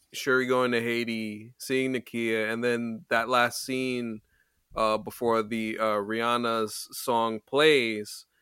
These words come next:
um, of her and them going through the memories of Chadwick and T'Challa, uh, that was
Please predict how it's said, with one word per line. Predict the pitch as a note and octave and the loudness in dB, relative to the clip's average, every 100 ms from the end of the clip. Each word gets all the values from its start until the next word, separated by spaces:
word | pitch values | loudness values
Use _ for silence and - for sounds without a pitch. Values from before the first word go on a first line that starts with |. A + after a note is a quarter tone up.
| _ _ | _ _
um, | - A2 A2 G#2 G#2+ - _ - | -4 -2 -2 -4 -8 -14 _ -8
of | A#2 G#2+ | -6 -2
her | B2 A#2+ A#2 G#2+ - _ - | 2 6 6 4 0 _ -4
and | A#2 | -2
them | A#2+ A#2 A2+ | -2 -4 -2
going | B2 B2+ B2+ | 2 2 2
through | B2+ | 0
the | A#2 | 0
memories | A2+ A#2 A#2 A#2 A2+ G#2+ | 2 0 0 -2 -4 -4
of | G#2+ | -6
Chadwick | - B2 A2+ G#2+ A2+ A2 | -4 2 2 2 -2 -2
and | A2 G#2+ | -4 -8
T'Challa, | G#2 - A#2+ A#2+ A2+ A2 G#2 - _ _ _ - - | -8 0 2 4 2 0 -2 -8 _ _ _ -10 0
uh, | A2+ A2 G#2+ G#2+ G2+ G2 | 2 4 4 2 0 2
that | A#2 B2+ B2+ - | 6 8 6 2
was | A2 A#2 A#2 A2+ A2 A2 G2 - - - - | -4 2 4 4 4 2 -2 -8 -8 -12 -16